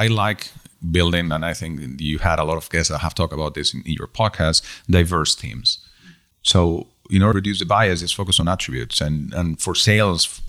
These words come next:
um, we focus on curiosity, self-awareness, and tenacity. You focus on those things,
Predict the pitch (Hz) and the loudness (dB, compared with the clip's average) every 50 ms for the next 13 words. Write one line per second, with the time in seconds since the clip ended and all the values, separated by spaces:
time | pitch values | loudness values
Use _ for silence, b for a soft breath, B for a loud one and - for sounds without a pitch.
0 | - - 50 53 60 62 62 64 78 92 92 - 92 87 - - 82 78 - 85 | -8 -10 -12 -10 -10 -8 -8 -4 -2 -2 -2 -2 -2 -4 -4 -4 -4 -4 -4 -2
1 | 76 80 82 - - 78 - 87 85 - - 80 78 85 80 82 82 80 71 76 | -2 0 0 0 -2 -2 -4 -4 0 0 2 2 2 0 0 0 0 0 0 0
2 | 71 67 65 - - 76 - 80 78 76 - - - - - - - - - - | 0 0 0 0 0 0 0 0 2 2 0 -2 -2 -4 -8 -8 -8 -8 -8 -12
3 | - B B B B B B B B - 95 92 95 98 92 92 90 90 87 85 | -18 B B B B B B B B 0 2 4 4 4 4 4 4 2 2 2
4 | - - 82 73 69 67 - - B | 2 2 2 2 2 2 0 0 B